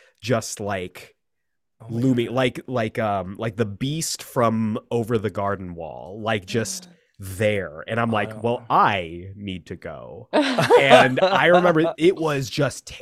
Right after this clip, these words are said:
Speaker 1: it was a terrifying experience. And I went out of there, and I'm like, "I am never going there without a buddy or without the lights being on
Speaker 2: <laughs>
Speaker 1: ever again."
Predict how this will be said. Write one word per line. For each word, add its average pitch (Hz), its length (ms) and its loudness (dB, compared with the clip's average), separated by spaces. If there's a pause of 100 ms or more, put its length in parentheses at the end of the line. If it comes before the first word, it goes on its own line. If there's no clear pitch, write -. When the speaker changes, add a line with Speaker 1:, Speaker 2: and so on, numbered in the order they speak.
Speaker 1:
it 127 80 -8
was 131 120 -8
a - 60 -12
terrifying 131 840 -4
experience. 95 840 -12 (480)
And 110 320 0 (100)
I 113 160 0
went 117 180 -2
out 113 120 0
of 101 80 -4
there, 104 140 -2
and 107 100 -2
I'm 113 120 -2
like, 101 320 -4
"I 139 160 0
am 101 180 -4
never 120 260 -4
going 127 400 -4
there 135 260 -2
without 95 380 -6
a 87 80 -10
buddy 151 500 -4
or 107 220 -4
without 95 260 -2
the 175 160 6
lights 117 260 0
being 101 240 -4
on 98 320 -2
Speaker 2:
<laughs> - 40 -14
Speaker 1:
ever 113 340 -2
again." 110 240 -4